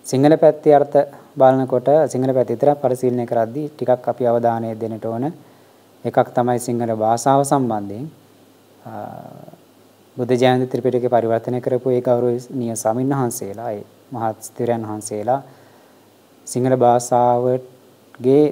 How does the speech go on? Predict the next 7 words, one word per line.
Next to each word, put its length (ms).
සිංහල 260
භාෂාවේ 840
තියෙන, 320
අ, 440
ගාම්භීරත්වය 680
නැත්නම් 280
අර 120